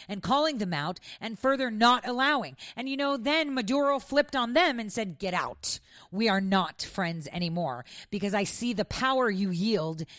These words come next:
and I'm not liking it and I don't want to play this. I just wanted to play, you know, dictator.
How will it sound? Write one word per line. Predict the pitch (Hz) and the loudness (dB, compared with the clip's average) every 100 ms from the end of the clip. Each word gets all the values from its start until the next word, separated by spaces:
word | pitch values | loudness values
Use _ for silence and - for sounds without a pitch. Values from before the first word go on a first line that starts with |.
| - - | -20 -12
and | 202 202 | -8 -6
I'm | 196 | -2
not | 208 226 214 | 0 0 2
liking | 233 247 196 180 | 2 2 -2 -6
it | 180 | -6
and | 180 | -6
I | 175 | -8
don't | 151 208 190 | 0 0 0
want | 214 | -4
to | 175 | -6
play | - 226 180 | -2 -2 -2
this. | 151 | -4
I | 180 | -6
just | 175 185 | -6 -6
wanted | 190 190 | -4 -4
to | 170 | -6
play, | - 180 170 151 | -4 -4 -4 -6
you | 175 | -8
know, | 170 151 | -8 -6
dictator. | 143 202 - 127 - - | -6 -8 -8 -12 -14 -20